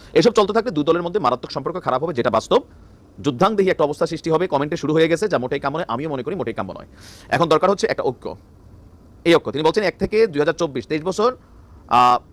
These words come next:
একটিবারের জন্য বিএনপির নেতৃবৃন্দের কাছে শিবিরকে রক্ষাটার দল বলে মনে হয় নাই, কারণ এতদিন ক্ষমতায় যাওয়ার হিসাবটা ছিল আলাদা, তখন পার্টনার দরকার ছিল,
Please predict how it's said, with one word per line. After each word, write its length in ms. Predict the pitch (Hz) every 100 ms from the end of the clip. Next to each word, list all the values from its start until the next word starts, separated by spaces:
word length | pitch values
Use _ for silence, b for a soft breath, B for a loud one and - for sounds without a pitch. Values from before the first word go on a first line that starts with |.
| - -
একটিবারের 340 | 180 269 240 214
জন্য 220 | 151 95
বিএনপির 380 | 104 165 180 214
নেতৃবৃন্দের 400 | 175 185 185 190
কাছে 160 | 190 190
শিবিরকে 340 | 147 156 175
রক্ষাটার 340 | 160 185 180
দল 120 | 156 147
বলে 120 | 135
মনে 120 | 131
হয় 120 | 120 117
নাই, 120 | 87 - B -
কারণ 120 | 135
এতদিন 220 | 131 151
ক্ষমতায় 280 | 131 127 147
যাওয়ার 240 | 139 143 139 -
হিসাবটা 280 | 117 147 147
ছিল 140 | 139
আলাদা, 280 | 107 98 - - - - - - - - -
তখন 160 | 147
পার্টনার 320 | 160 139 139 147
দরকার 220 | 147 -
ছিল, 160 | -